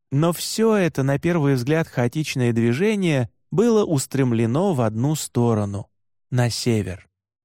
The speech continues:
Оленье стадо прошло далеко вперед, аргиши тоже миновали наш лагерь и направились дальше вдоль озера. "Алексей", — встревоженно спросила Саша,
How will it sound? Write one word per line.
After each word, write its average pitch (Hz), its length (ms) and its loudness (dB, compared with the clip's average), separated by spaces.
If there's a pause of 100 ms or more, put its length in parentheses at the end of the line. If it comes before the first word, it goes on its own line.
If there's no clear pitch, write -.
(680)
Оленье 196 440 0
стадо 214 460 0
прошло 156 440 0
далеко 123 340 2
вперед, 151 600 0 (300)
аргиши 175 600 0
тоже 220 380 0
миновали 170 500 0
наш 135 280 -2
лагерь 175 520 0 (120)
и 247 120 0
направились 190 800 0
дальше 170 500 0
вдоль 139 340 2
озера. 110 520 0 (880)
"Алексей", — 220 600 0 (180)
встревоженно 143 540 0
спросила 143 520 0
Саша, 127 460 -2